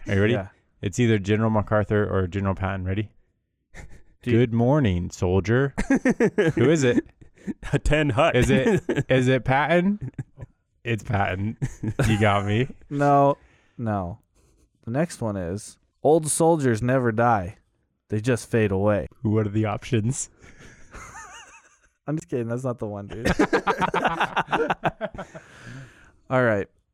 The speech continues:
Speaker 2: Dogs smoke in France.
Speaker 3: That's it.
Speaker 2: That's it.
Speaker 3: <laughs>
Speaker 2: And
Speaker 3: He
Speaker 2: I
Speaker 3: just,
Speaker 2: picked
Speaker 3: he
Speaker 2: it
Speaker 3: just
Speaker 2: because
Speaker 3: said
Speaker 2: it,
Speaker 3: that?
Speaker 2: <laughs> he just said it.
Speaker 1: <laughs>
Speaker 2: Okay, and when I name off the people, you'd be like, "Okay, that kinda makes sense."
Speaker 3: Okay.
Speaker 2: All
Speaker 1: Okay.
Speaker 2: right?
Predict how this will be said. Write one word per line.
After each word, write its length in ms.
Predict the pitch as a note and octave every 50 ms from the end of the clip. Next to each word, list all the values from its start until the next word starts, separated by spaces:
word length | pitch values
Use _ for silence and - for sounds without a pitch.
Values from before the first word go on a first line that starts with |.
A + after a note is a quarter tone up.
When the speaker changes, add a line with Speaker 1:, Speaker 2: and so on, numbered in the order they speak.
| _ _ - A#2
Speaker 2:
Dogs 420 | G#2+ C3 B2+ C3+ C#3+ D3+ C#3+ C#3 -
smoke 540 | - - - B2+ B2 B2+ B2 A2+ - -
in 100 | A2+ G2+ G2
France. 680 | - - - G#2 G#2 G2 E2+ - _ - - - - _ _ _ _ _ _ _ -
Speaker 3:
That's 200 | - F#2+ G2 -
it. 200 | G2+ B2 C#3 - _ _ - _
Speaker 2:
That's 300 | - C3+ C#3 E3+ F3 -
it. 220 | C#3+ C#3+ B2+ C#3+ - - -
Speaker 3:
<laughs> 60 | - - _ - - - - A#2+ - - - - -
Speaker 2:
And 120 | D#3 -
Speaker 3:
He 20 |
Speaker 2:
I 40 | C#3+
Speaker 3:
just, 160 | C3+ B2+ A2+
Speaker 2:
picked 220 | D#3+ F#3 G#3 G#3 A#3
Speaker 3:
he 80 | A#3
Speaker 2:
it 60 | D3+ C3+
Speaker 3:
just 200 | C#3+ D#3 - -
Speaker 2:
because 160 | E3+ E3 E3
Speaker 3:
said 40 | E3+
Speaker 2:
it, 300 | D#3 D3 D#3 D#3 - - - - G2 - -
Speaker 3:
that? 80 | A#2
Speaker 2:
<laughs> 0 | A2+
he 40 | F#2+
just 280 | - C3+ A3 G#3 F#3+ -
said 280 | C3 F#3+ F3 E3 C#3+
it. 400 | B2 G#2+ - - - F3+ D#3+ A#2+ F2+ -
Speaker 1:
<laughs> 100 | - - G#2+ F#2 C#3
Speaker 2:
Okay, 180 | - C#3 C#3 C#3
and 100 | C#3 D3
when 140 | D#3 D#3
I 80 | D#3 D#3+
name 180 | E3+ F3 F#3+ G3
off 160 | F#3+ F3+ -
the 80 | D#3+
people, 220 | C#3+ D#3 D3+ D3 C3
you'd 80 | B2
be 60 | A#2 A#2+
like, 120 | A#2 -
"Okay, 200 | C3 B2 - A#2
that 120 | A2 A#2 B2
kinda 200 | - A2 G#2 G2
makes 180 | D#2+ A1 -
sense." 320 | - - - - - - -
Speaker 3:
Okay. 240 | - E2+ D#2+ D#2+ - _ - - -
Speaker 2:
All 80 | F#2 F2
Speaker 1:
Okay. 80 | F#2 G#2+
Speaker 2:
right? 160 | A#2+ D3+